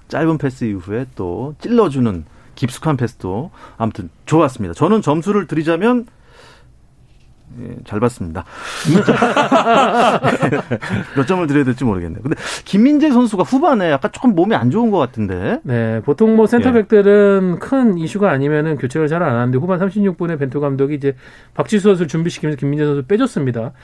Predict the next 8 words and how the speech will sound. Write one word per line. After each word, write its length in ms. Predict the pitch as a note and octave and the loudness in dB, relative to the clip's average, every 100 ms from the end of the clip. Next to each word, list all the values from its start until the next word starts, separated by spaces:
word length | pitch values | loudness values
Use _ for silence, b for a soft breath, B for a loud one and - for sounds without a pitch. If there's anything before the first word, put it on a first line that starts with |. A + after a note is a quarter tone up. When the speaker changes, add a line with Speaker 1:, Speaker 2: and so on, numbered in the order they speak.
| B B B B | B B B B
Speaker 2:
그래서 280 | E3+ G3+ F#3 | 2 4 4
뭐 580 | F3 F3+ F3 D#3 D#3 D3 | 4 4 4 2 0 -4
기자석에서는 1300 | E3+ A3 A3+ A3+ A#3 G#3+ G#3+ G#3+ G#3 G3+ F#3 F3 E3 | 0 2 4 4 4 4 4 4 4 2 0 -4 -2
경고에 380 | E3+ A3+ C4 A#3+ | 2 4 4 6
대한 300 | G#3 G3 F3 | 4 4 2
대비나 480 | C#3+ C#3+ E3 A3 C4+ | 0 2 0 2 0
뭐 120 | E3+ | -2
부상을 540 | - D#3 F#3+ F#3 F#3+ | -2 0 2 2 0